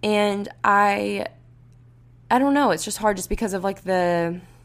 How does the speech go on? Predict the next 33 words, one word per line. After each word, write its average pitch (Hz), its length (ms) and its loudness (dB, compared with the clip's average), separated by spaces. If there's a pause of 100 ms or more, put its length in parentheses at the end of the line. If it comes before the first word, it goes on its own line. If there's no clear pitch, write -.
(360)
the 185 240 -4
age 175 220 -2
we're 208 160 -2
in 214 140 -2
right 220 160 -2
now, 226 200 0
where, 208 120 0
like, 170 140 -4
so - 120 -8
many 175 140 -4
people 170 220 -8
are 165 60 -4
running 160 220 -6
the 165 80 -8
social 160 320 -10
media. 165 500 -2 (280)
I 160 160 -2
feel 165 320 -6
like 156 240 -4
that's - 260 -6
what - 140 -6
I 156 100 -2
should 151 440 -10
be 190 140 -10
doing, 220 520 -4 (420)
but 190 100 0
I'm 180 140 2
trying 165 420 -2
to, 175 160 -4
like, 165 420 -2
just 160 440 -10
be, 156 420 -6
like, 151 240 -10